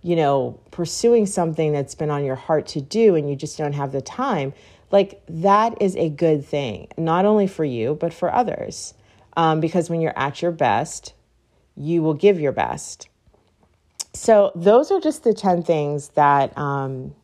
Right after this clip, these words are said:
you know, have worked for me to keep me happy in the morning. Um, and again, I think the biggest takeaway here is give yourself grace, but be consistent. So listen, I hope you join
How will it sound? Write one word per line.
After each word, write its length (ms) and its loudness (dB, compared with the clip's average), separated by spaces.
you 100 0
know, 180 -4
have 160 2
worked 240 4
for 160 -4
me 240 -2
to 140 -10
keep 200 -8
me 140 -4
happy 560 -6
in 80 -2
the 60 -4
morning. 480 -8
Um, 320 2
and 140 2
again, 440 2
I 120 4
think 260 -2
the 100 -2
biggest 440 2
takeaway 440 4
here 360 2
is 380 -2
give 180 0
yourself 420 2
grace, 540 2
but 120 2
be 160 0
consistent. 720 -8
So 180 6
listen, 420 2
I 220 4
hope 460 0
you 100 0
join 640 0